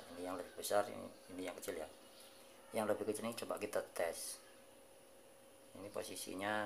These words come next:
negatif apa positifnya ya. Nah, ini yang kecil di posisi positif ya, plus ya, yang kecilnya. Dan untuk yang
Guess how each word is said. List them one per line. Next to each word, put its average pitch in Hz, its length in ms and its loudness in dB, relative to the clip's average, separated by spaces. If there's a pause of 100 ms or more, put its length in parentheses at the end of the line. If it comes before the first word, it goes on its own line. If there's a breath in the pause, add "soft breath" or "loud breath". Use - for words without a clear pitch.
(160)
negatif - 400 0
apa 92 160 4
positifnya 87 560 -2
ya. 76 240 -8 (4000)
Nah, - 100 -4 (460)
ini 127 160 4
yang 123 80 6
kecil 135 640 8
di 120 80 6
posisi 113 480 4 (560)
positif - 400 8
ya, 85 80 8 (560)
plus - 160 12
ya, 90 120 8 (840)
yang - 80 -6
kecilnya. 82 400 0 (800)
Dan 98 160 -2
untuk 104 240 4
yang 101 960 10